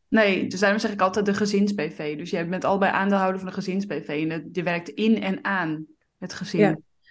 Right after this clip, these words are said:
Speaker 1: En de, de verdeling is, eh, hoe je het zelf het prettigste vindt. Want misschien vind je dingen fijn of niet fijn. Maar je bent samen verantwoordelijk voor het resultaat. Samen verantwoordelijk voor de waarde van het gezin en, en vermogensopbouw.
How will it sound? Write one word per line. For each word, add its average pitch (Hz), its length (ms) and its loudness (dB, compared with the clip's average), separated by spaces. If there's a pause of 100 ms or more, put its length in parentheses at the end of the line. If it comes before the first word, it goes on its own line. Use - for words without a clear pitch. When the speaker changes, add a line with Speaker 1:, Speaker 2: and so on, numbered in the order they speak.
(140)
Speaker 1:
En 190 140 4
de, 180 140 2
de 185 120 4
verdeling 208 480 6
is, 202 200 0
eh, 196 100 6
hoe 202 200 8
je 196 60 8
het 185 160 0
zelf 208 240 2
het 208 120 -10
prettigste 202 400 -4
vindt. 247 320 2
Want 185 120 -4
misschien 196 300 -2
vind 202 180 -4
je 202 220 -4
dingen 202 240 -2
fijn 196 340 -6
of 175 80 -12
niet 226 220 -2
fijn. 226 280 -2 (360)
Maar 185 100 -4
je 185 60 -2
bent 170 140 -6
samen 214 260 2
verantwoordelijk 233 440 -2
voor 233 100 -6
het 220 100 -6
resultaat. 220 500 -2
Samen 196 240 -4
verantwoordelijk 214 440 -6
voor 226 100 -6
de 196 80 -4
waarde 190 280 0
van 196 200 -6
het 196 140 -8
gezin 190 380 -4
en, 185 240 -4
en - 380 -4
vermogensopbouw. 196 840 0